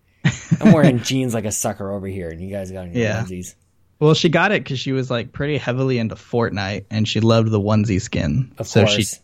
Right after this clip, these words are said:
Speaker 2: rebranded herself as She's Onesie.
Speaker 1: Mm-hmm.
Speaker 2: Um, now she, she's kinda gotten away from that, but she still loves that, and so I kinda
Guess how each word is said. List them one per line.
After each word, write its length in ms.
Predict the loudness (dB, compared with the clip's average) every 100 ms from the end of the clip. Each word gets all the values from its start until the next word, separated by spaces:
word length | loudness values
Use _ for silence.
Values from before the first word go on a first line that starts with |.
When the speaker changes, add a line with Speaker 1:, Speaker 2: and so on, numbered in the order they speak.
| -2
Speaker 2:
rebranded 580 | 6 8 8 6 4 4
herself 380 | 2 2 2 0
as 80 | 0
She's 240 | 2 2
Onesie. 520 | 2 2 2 0 -2 -6 -18 -10
Speaker 1:
Mm-hmm. 360 | -6 -4 -6 -8 -12 _ _ _ -20 -20 -20 _ _ _ _ 4
Speaker 2:
Um, 440 | 6 8 8 6 6
now 220 | 4 4
she, 260 | 2 0 -2 -8
she's 260 | -4 -4
kinda 460 | 0 0 0 -2 -6 -6
gotten 260 | -4 -2 -2
away 240 | -4 -4
from 180 | -4 -2
that, 260 | -2 -2 -2
but 220 | -2 -4
she 140 | -6
still 260 | -4 0 0
loves 420 | 0 0 -2 -4
that, 380 | -2 0 -2 -6 -4
and 160 | -2
so 100 | 0
I 100 | 0
kinda 440 | 2 2 2 0